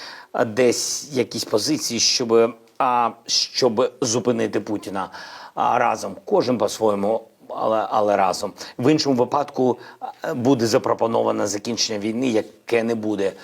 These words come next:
справедливо для України. Я, я так думаю, бо Росія буде гратися, Путін буде бачити, що, е, більшість світу немає на боці України і що світ розділений.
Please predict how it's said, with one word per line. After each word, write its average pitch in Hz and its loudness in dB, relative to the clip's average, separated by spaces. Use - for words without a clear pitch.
справедливо 104 0
для 95 -6
України. 104 -12
Я, 104 -2
я 110 0
так 123 -2
думаю, 127 0
бо 104 4
Росія 113 2
буде 113 0
гратися, 113 0
Путін 117 -6
буде 113 -2
бачити, 107 -2
що, 110 2
е, 131 0
більшість 139 0
світу 139 2
немає 127 4
на 110 0
боці 110 -2
України 143 0
і 131 0
що 139 0
світ 131 -4
розділений. 104 -4